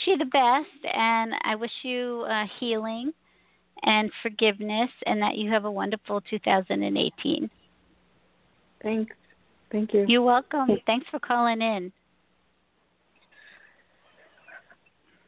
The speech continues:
Speaker 1: Bye-bye.
Speaker 2: Bye.
Speaker 1: Okay, we have a couple of questions off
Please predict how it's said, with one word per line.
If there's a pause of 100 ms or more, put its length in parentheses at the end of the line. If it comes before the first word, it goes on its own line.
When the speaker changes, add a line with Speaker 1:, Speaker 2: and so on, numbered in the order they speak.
Speaker 1:
Bye-bye. (1800)
Speaker 2:
Bye. (2500)
Speaker 1:
Okay,
we
have
a
couple
of
questions (180)
off